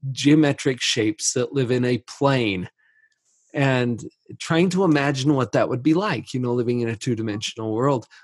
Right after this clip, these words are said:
Well, we don't. We live in a three and four-dimensional world, if you include time, uh, which is different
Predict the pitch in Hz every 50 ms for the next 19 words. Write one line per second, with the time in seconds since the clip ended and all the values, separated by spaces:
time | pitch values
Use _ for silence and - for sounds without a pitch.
0 | _ _ - 151 143 139 135 - 107 - _ _ _ _ _ - 151 156 185 160
1 | 190 185 202 220 185 123 - - _ 143 139 147 139 156 160 151 190 208 233 269
2 | 277 262 - _ _ _ _ _ _ _ _ - - - - 320 311 254 160 143
3 | 135 139 139 131 - 190 208 226 214 180 170 135 117 117 113 - - 127 117 113
4 | 107 104 101 101 95 107 135 143 147 120 - 135 127 120 117 110 - - 120 113
5 | 107 - 147 147 143 110 98 107 107 - _ _ _ _ _ _ _ _ _ _
6 | _ _ _ - 135 131 127 120 117 - - - 123 135 160 143 143 - - -
7 | - - _ _ _ _ _ _ _ _ _ _ _ _ _ _ _ _ _ -
8 | 160 165 151 143 143 147 180 214 190 - - 131 98 80 80 - - -